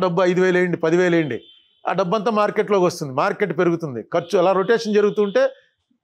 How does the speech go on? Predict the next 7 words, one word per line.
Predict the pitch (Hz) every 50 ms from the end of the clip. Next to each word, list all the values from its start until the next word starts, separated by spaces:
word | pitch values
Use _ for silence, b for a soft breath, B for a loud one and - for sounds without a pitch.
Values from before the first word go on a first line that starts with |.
| - 196
ఉంటుంది | 208 185 226 185 139 113 - - - - - 139
జీడీపీ, | 170 208 202 208 - 156 143 113 101 - - - 160
లేకపోతే | 185 214 208 - - 247 196 226
జీడీపీ | 220 214 220 185 254 208
డ్రాప్ | 208 208 202 202 196
అయిపోతుంది, | 160 160 170 165 120 120 123 156
మొత్తం | 170 - 202